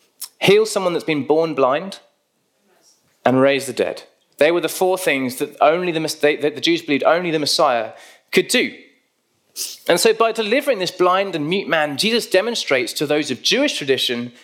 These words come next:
that he is the Messiah. What's more, the Gospels record him doing all four of these messianic miracles, not just one. Jesus is clearly demonstrating to his Jewish audience that he is the one who has been promised,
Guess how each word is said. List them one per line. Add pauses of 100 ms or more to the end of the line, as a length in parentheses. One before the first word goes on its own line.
that
he
is
the
Messiah. (720)
What's
more,
the
Gospels
record
him
doing
all
four
of
these
messianic
miracles,
not
just
one. (200)
Jesus
is
clearly
demonstrating
to
his
Jewish
audience (200)
that
he
is
the
one (200)
who
has
been
promised,